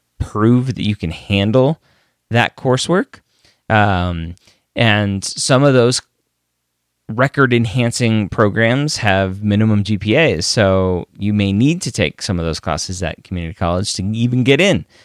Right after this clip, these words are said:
Some of those will require an M cat score, which I don't understand. But, uh, I think you are on the right track. Can you recover? Absolutely. Obviously, you, you shouldn't. Uh, I was gonna say you can't,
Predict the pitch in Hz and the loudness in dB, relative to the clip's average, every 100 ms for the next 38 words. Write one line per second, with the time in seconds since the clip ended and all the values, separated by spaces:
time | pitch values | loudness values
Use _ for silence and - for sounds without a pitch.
0 | _ _ - 113 120 110 110 117 120 127 | _ _ -4 0 2 4 2 0 0 2
1 | 135 - 131 147 165 202 92 - 76 82 | 2 2 2 2 0 2 0 0 -2 -2
2 | 95 120 104 90 85 85 - 82 76 - | -2 -2 0 0 -2 -4 -4 -4 -6 -10
3 | _ _ _ 107 113 95 - - 101 95 | _ _ _ 0 2 2 -2 -8 -2 -2
4 | 92 85 - _ _ _ _ 104 - 165 | 0 -4 -8 _ _ _ _ -8 -2 -2
5 | 294 - 143 156 175 - 107 107 120 - | -2 0 2 4 4 4 2 2 0 -4
6 | 127 131 98 90 90 - - _ - 165 | -6 -6 -2 -4 -4 -8 -16 _ -2 0
7 | - - _ _ 143 139 175 156 135 170 | 0 -6 _ _ -2 0 0 -2 -2 0
8 | 139 156 175 - _ _ - 113 - - | 2 2 0 -4 _ _ -6 -4 -6 -8
9 | 87 73 71 78 _ _ - 127 139 - | -8 -6 -10 -14 _ _ -2 0 2 0
10 | 131 120 113 _ - 117 113 101 - - | 0 0 -2 _ -10 -4 -4 -4 -6 -6
11 | - 147 135 135 - - - _ _ _ | 0 4 4 2 -2 -10 -14 _ _ _
12 | 113 98 98 131 135 131 151 113 - - | -2 0 0 0 -2 0 2 2 -2 -4
13 | 165 95 107 | 0 2 0